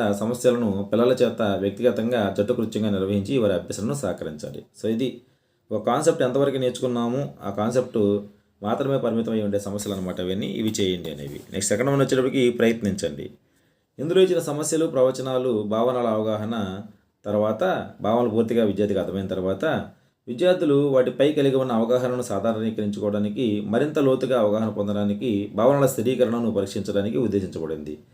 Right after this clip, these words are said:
ఇవి కొంచెం కాఠిన్యత కలిగి ఉంటాయి. ప్రయత్నించండి అనే సమస్యలు కొంచెం కష్టంగానే ఉంటాయి. ఇవి సొంతంగా సాధించవలసి ఉంటుంది. ఎక్కడైనా సందేహాలు వస్తే ఉపాధ్యాయుడితో కానీ తోటి విద్యార్థులతో కానీ చర్చించి సందేహ నివృత్తి చేసుకోవాలి.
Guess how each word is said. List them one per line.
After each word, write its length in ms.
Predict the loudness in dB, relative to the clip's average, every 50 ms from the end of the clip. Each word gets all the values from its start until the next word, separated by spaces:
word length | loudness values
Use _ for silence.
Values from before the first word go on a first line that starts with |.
| _ _ _ _ _ -4
ఇవి 100 | -4 -2
కొంచెం 320 | 0 0 0 0 -2 -4 -2
కాఠిన్యత 400 | 0 0 0 0 -2 -4 -2 -4
కలిగి 300 | -2 0 0 -2 -2 -4
ఉంటాయి. 380 | -6 -8 -8 -8 -8 -8 -8 -10 -12 -6
ప్రయత్నించండి 540 | -2 -2 -2 -2 -2 -4 -4 -2 -2 -2 0
అనే 100 | 0 0
సమస్యలు 360 | -2 -2 -4 -6 -6 -6 -4
కొంచెం 360 | -2 -2 -2 -2 -2 -4 -4 -4 -4 -6
కష్టంగానే 440 | -8 -6 -6 -6 -4 -2 -2 -2
ఉంటాయి. 420 | -2 -4 -6 -8 -8 -8 -8 -10 -14 -18 _ _ _ _ _ _ _ _ _ -8
ఇవి 80 | -6 -4
సొంతంగా 400 | -2 -2 -2 0 -2 0 2 2
సాధించవలసి 540 | 2 2 2 2 0 0 -2 -2 -2 -2
ఉంటుంది. 400 | -4 -4 -4 -6 -4 -2 -2 0 0 -2 -2 -4
ఎక్కడైనా 280 | -4 0 0 0 0 0
సందేహాలు 440 | -4 -4 -2 -2 0 0 2 0
వస్తే 220 | 0 0 0 -2 -2
ఉపాధ్యాయుడితో 560 | -2 -2 -2 -2 2 2 2 2 2 -2 -2
కానీ 260 | -2 -2 -2 0 -2 -2
తోటి 220 | -2 -2 -2 -2 0
విద్యార్థులతో 440 | -2 0 0 0 0 0 0 0 0
కానీ 140 | 0 0
చర్చించి 520 | -2 -4 -6 -4 -4 -4 -4 -2 -2 -2 -2
సందేహ 320 | -2 -2 -2 0 0 -2 -2
నివృత్తి 360 | -2 -2 -2 -2 -2 -4 -4 -4
చేసుకోవాలి. 520 | -8 -8 -10 -14 -12 -12 -12 -12 -12 -14